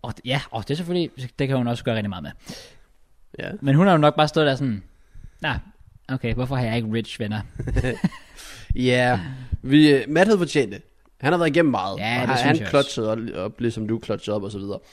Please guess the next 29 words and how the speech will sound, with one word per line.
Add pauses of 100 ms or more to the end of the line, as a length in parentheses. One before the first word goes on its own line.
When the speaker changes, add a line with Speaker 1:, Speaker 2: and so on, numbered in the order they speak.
(340)
Speaker 2:
Dog
at
sige,
en
M
V
P
for
aften, (600)
en,
en
god
mulighed,
der
gav
et
godt
grin.
Jeg
vil
give
skud
til
Mørns, (400)
der
endnu
en
gang
beviser,